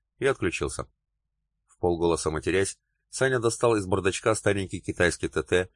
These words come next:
излюбленное оружие приблотненной шпаны от Лиссабона до Владивостока, нарушив тем самым сразу все инструкции поведения российского разведчика за рубежом.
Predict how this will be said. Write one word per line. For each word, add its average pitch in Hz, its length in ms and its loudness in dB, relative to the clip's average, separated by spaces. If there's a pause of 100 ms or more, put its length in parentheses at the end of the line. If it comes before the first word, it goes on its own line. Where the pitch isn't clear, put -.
(200)
излюбленное 90 580 0
оружие 90 500 2
приблотненной 85 640 -2
шпаны 90 380 -2
от - 200 -8
Лиссабона 85 540 -2
до 78 100 0
Владивостока, 78 680 -2 (540)
нарушив 120 420 0
тем 104 140 2
самым 123 300 0
сразу 104 340 2
все 110 240 0
инструкции 101 480 -4
поведения 92 520 0
российского 87 460 0
разведчика 85 480 0
за 78 100 -2
рубежом. 71 440 -2